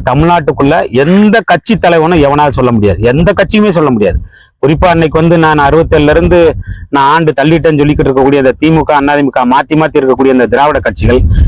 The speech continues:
என்னுடைய தனித்த வாக்கு வ-, சதவீதம் இவ்வளவு அப்படின்னு எவனாவது, அவனால ஆண்மை துணிவோடு எவனாவது சொல்ல முடியுமா?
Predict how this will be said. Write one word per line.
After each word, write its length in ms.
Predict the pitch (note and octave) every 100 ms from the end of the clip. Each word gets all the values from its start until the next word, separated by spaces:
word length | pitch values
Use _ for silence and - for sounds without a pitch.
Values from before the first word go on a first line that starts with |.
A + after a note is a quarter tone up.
| -
என்னுடைய 320 | C3+ D3 C#3+
தனித்த 360 | D#3 F#3+ F3+ A#3
வாக்கு 300 | G3 F#3+ F3
வ-, 400 | E3 D#3 D3 C#3+
சதவீதம் 480 | B2+ D3+ D#3+ D#3+ C#3+
இவ்வளவு 360 | D3 C#3+ C3 A#2+
அப்படின்னு 280 | B2 C#3+
எவனாவது, 360 | C#3 C3 C#3+ D3
அவனால 300 | C3 C3+ C#3+
ஆண்மை 300 | C3 D3+ D3
துணிவோடு 360 | C3 B2+ B2 A#2+
எவனாவது 160 | A#2
சொல்ல 200 | A2+ A2
முடியுமா? 300 | A2 F3+ -